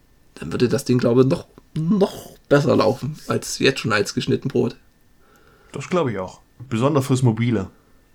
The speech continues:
Speaker 1: Ja, das stimmt. Man kann ja nicht mal,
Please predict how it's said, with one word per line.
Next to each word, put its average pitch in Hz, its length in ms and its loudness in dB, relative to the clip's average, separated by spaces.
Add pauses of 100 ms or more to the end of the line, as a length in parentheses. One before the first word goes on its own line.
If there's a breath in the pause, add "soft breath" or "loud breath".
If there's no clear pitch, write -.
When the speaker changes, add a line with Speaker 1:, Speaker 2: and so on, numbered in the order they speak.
(440 soft breath)
Speaker 1:
Ja, 110 260 2 (1000 soft breath)
das - 160 -4
stimmt. - 340 -6 (160)
Man 104 140 2
kann 131 140 4
ja 143 80 6
nicht 143 140 4
mal, 127 240 2